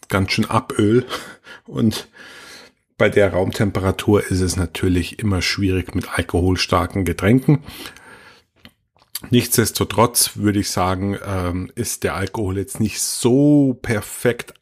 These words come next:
integriert, wie wir es jetzt vielleicht bei den Tawny hatten oder bei dem Vintage mit Axel. Also der ist schon eher auf der schmeckbaren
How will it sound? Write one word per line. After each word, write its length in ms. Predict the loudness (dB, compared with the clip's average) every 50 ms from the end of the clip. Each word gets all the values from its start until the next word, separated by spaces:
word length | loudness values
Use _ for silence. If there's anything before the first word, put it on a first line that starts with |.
| _
integriert, 960 | -6 -4 -4 -4 -6 -10 -12 -10 -12 -8 -4 2 4 6 6 4 2 0 0
wie 100 | 2 4
wir 140 | 4 4 4
es 160 | 2 0 -2
jetzt 240 | -4 -4 -4 -6 -6
vielleicht 440 | -4 -2 -2 -2 -2 -2 -4 -4 -4
bei 120 | -4 -2
den 200 | 0 0 -2 -2
Tawny 400 | -2 0 2 2 4 4 2 2
hatten 460 | 2 0 -2 -2 -2 -2 -2 -2 -2
oder 240 | -4 -4 -4 -4 -4
bei 180 | -4 -4 -2 -2
dem 220 | 0 0 0 0
Vintage 560 | 2 2 2 2 2 0 -2 -2 -2 -4 -4 -2
mit 220 | -4 -4 -4 -4 -6
Axel. 440 | -6 -6 -2 2 4 4 4 2 -2 -8 -18 -16 -16 -16 -16 -18 -20 -20 -20 _ -4 -2
Also 200 | 0 2 2 2
der 200 | 4 4 4 4
ist 80 | 2
schon 280 | 2 2 2 4 4 2 0 -2
eher 360 | 0 0 2 2 2 0 -2
auf 200 | -6 -6 -6 -4
der 280 | 0 0 0 0 -2 -6 _ _ _ _ _ _ _ _ _ _ _ _ _ _ _ _ _ _ _ _ _ _ _ _ _ _ _ _ _ _ _ _ _ _ _ -20 -20 -20 -20 -20 _ _ _ _ _ _ _ _ _ _ -20 -20 _ _ _ _ _ _ _ _ _ _ _ _ _ _ _ _ _ -20 -20 _ _ -20 -20 -20 _ _ _ _ _ _ _ _ _ _ _ _ _ _ _ _ _ -20 -18
schmeckbaren 760 | -12 -4 0 0 0 0 0 2 2 4 4 4 2 2 0